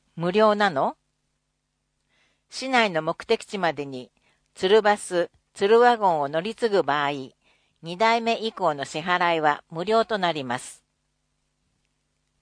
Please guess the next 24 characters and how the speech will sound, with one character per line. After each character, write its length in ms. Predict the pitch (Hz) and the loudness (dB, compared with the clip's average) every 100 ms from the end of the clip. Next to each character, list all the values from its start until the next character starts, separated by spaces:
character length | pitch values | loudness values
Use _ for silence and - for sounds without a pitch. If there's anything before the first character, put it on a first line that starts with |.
| _ _ _ | _ _ _
乗 120 | 165 180 | -2 -2
り 120 | 226 | 0
継 160 | 226 | -2
ぎ 120 | 220 208 | -2 -2
方。 380 | 185 - 151 _ _ _ _ _ _ _ _ _ | -2 -2 -4 _ _ _ _ _ _ _ _ _
一、 380 | - - 202 190 _ _ _ - | -20 -8 -6 -8 _ _ _ 0
料 240 | 226 247 | 2 2
金 320 | _ 196 160 | _ -4 -2
を 60 | 139 | -4
支 140 | - | -4
払 360 | 165 208 214 185 | 0 2 2 0
う 40 | |
際 300 | 139 - 165 | 0 0 0
に 220 | 135 123 _ _ _ 151 | -4 -12 _ _ _ -4
乗 100 | 175 | -2
り 100 | 233 | -2
継 140 | 226 | -4
ぎ 120 | 233 | -4
た 160 | 233 214 | 0 0
い 60 | |
旨 280 | 151 147 175 | 0 -2 0
を 100 | 147 | 0
伝 360 | - - 160 139 | -2 -2 2 4
え、 180 | 135 | 2